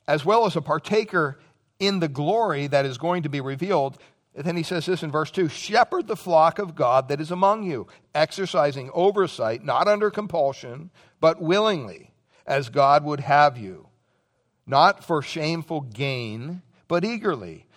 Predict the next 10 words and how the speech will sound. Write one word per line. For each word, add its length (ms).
not 300
domineering 800
over 260
those 440
in 160
your 180
charge, 600
but 180
be 140
examples 1000